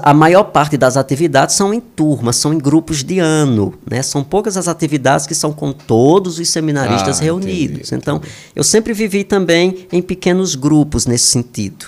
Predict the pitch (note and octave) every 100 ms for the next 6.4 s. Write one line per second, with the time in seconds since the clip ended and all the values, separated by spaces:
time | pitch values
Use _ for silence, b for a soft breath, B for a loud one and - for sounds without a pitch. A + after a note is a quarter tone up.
0 | - A2 C3 - - A#2+ - D#3 D3+ C#3+
1 | C#3 C#3+ C#3+ - C#3+ E3 D#3 D3 - D3
2 | C3+ C3 A#2+ A#2 C#3+ D#3 E3+ b b b
3 | b b b _ _ _ - - - C#3
4 | A2 D3 F3+ D3+ D3 C3 - - - E3
5 | G#3 G#3 - B2 B2+ - C3 - C3 B2
6 | D#3+ G3+ G#3+ A3+